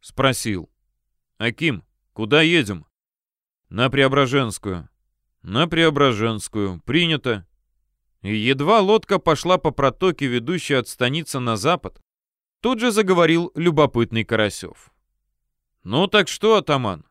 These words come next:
теперь-то скажешь, за кем идем?» «Теперь могу», согласился Аким.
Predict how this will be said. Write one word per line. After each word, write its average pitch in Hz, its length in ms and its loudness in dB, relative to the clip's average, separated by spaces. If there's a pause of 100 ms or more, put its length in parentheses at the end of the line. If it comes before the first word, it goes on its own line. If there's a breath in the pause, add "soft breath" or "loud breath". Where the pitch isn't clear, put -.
(460)
теперь-то 135 540 0
скажешь, 165 640 -2 (200)
за 123 280 2
кем 139 300 0
идем?» 127 400 -2 (1300)
«Теперь 196 400 0
могу», 123 460 0 (100)
согласился 113 720 -2
Аким. 92 340 -10